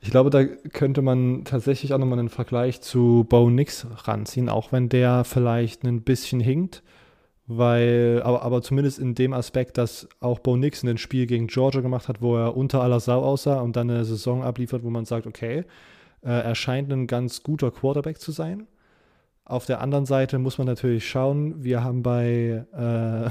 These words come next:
<laughs> Bo Nix schon eine, eine, eine große Sample Size an Vorerfahrung gemacht in der S E C auf der höchsten, am, im höchsten Spielniveau der, des College Football, wo wir gesagt haben, okay,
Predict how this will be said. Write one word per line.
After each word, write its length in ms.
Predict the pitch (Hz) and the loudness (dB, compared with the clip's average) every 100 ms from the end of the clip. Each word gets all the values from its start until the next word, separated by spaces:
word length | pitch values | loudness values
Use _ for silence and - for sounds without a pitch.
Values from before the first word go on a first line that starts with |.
| - | -6
<laughs> 120 | 110 | -6
Bo 160 | 127 123 | 0 2
Nix 280 | 131 147 - | 2 0 0
schon 580 | - 131 127 120 120 120 | 2 2 2 -2 -2 -2
eine, 580 | 120 120 117 117 113 113 | 0 2 0 0 0 -2
eine, 280 | 117 120 117 | -2 -4 -4
eine 160 | 131 120 | -2 0
große 340 | 117 143 139 | 4 4 2
Sample 400 | - - 135 139 | -4 -2 0 -2
Size 300 | - 131 131 | -2 -2 0
an 100 | 117 | -4
Vorerfahrung 840 | - - 139 127 113 113 107 110 107 | -6 0 0 2 -2 -4 -4 -6 -8
gemacht 400 | 110 131 - - - - - - _ | -8 -8 -12 -20 -20 -20 -20 -20 _
in 360 | 131 127 127 123 | 0 2 2 2
der 140 | 123 | 2
S 140 | 117 117 | 2 0
E 60 | |
C 260 | - 139 143 | -2 0 0
auf 160 | 123 - | 0 0
der 140 | 117 | 2
höchsten, 440 | 123 127 - 123 | 2 0 -4 -6
am, 160 | 123 120 | -4 -4
im 160 | 123 117 | 0 0
höchsten 300 | 131 - 117 | 0 -2 -8
Spielniveau 720 | - 135 127 123 127 127 131 | -2 -2 0 0 0 -2 -4
der, 440 | 117 113 113 113 113 | -4 -2 -2 -6 -8
des 160 | 110 | -8
College 220 | - 117 | -4 -4
Football, 280 | - 120 117 | -4 -4 -2
wo 140 | 113 110 | -2 -2
wir 60 | |
gesagt 300 | 110 113 110 | -4 -4 -6
haben, 120 | 117 | -6
okay, 340 | 110 - 120 | -8 -4 -4